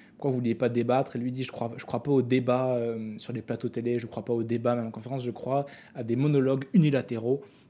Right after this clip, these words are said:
Et ensuite, vous, vous allez faire vos, euh, vos, vos propres débats internes, mais je, je, je, je crois pas forcément à la discussion,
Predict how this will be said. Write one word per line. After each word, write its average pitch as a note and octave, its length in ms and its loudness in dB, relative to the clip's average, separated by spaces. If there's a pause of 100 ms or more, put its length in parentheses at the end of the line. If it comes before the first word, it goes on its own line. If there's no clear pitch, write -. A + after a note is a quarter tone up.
Et - 80 -6
ensuite, B2+ 260 -6
vous, D#3 240 0
vous B2 220 -2
allez A2+ 180 -2
faire A2+ 240 -8
vos, A2 300 -6 (360)
euh, G#2+ 520 -6
vos, G#2+ 220 -12
vos A#2 120 -4
propres - 300 -4
débats A2 220 -2
internes, C3 440 -2
mais A2+ 160 -4
je, A2 180 -12
je, A2+ 420 -6
je, G#2+ 120 -10 (140)
je - 100 -6
crois B2 180 -4
pas C#3 100 -2
forcément C3+ 340 -2
à C3+ 40 2
la A#2+ 120 4
discussion, C3 680 -4